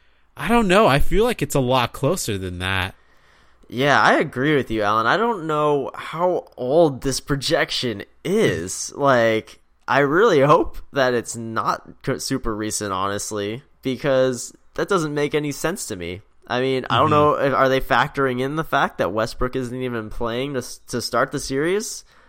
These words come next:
Speaker 2: He's out with, with a quad strain, uh, for game one, and the O K C actually won the regular season two to one. So I, I don't really know where this, this projection is coming from. I guess it's just coming from the fact that they believe way more in Harden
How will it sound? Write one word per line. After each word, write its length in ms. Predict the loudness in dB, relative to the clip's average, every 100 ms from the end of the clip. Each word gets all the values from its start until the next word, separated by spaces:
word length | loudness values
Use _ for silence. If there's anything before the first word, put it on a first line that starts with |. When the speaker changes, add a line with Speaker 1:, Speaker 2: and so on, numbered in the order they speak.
| _
Speaker 2:
He's 160 | -4 2
out 200 | 4 4
with, 200 | 0 -4
with 160 | -6 -4
a 60 | -4
quad 420 | -4 2 2 2
strain, 520 | -4 -6 -4 -6 -8 -14 -20 _ _
uh, 220 | -2 -2 -2
for 120 | -2
game 340 | 0 -2 -2
one, 460 | -2 2 2 2 -6 -16 -20 -20 _ _ _ -20 _ _ _ -4
and 500 | 0 2 2 0 -6 -14 _ -20 -20 -8
the 360 | 0 2 0 -4 _ -20 _
O 100 | 0
K 160 | 2 2
C 220 | 0 -2
actually 280 | -2 -2 -4
won 320 | 0 0 0
the 80 | 0
regular 340 | 0 2 0
season 580 | -2 -6 -4 -2 -2 -4
two 200 | -2 0
to 100 | 0
one. 480 | 0 0 0 -2 -12 _ _ _ _ _ _ _
So 520 | -10 0 2 4 2 0
I, 380 | -2 -4 -2
I 40 | -2
don't 160 | 0
really 180 | 0 0
know 220 | 0 -4
where 180 | -2 -2
this, 260 | -2 -6 -6
this 200 | -8 -8
projection 420 | -6 -6 -6 -6
is 60 | -4
coming 220 | 0 2
from. 60 |
I 40 | 2
guess 260 | 2 0
it's 180 | -2 -8
just 360 | 0 2 2 0
coming 300 | -4 -4 -6
from 160 | -8
the 100 | -8
fact 300 | -4 -4 -4
that 120 | -6 -6
they 100 | -6
believe 400 | -6 -8 -8 -8
way 360 | -8 -4 -4
more 240 | -2 -2 0
in 80 |
Harden 560 | 2 2 2 0 -4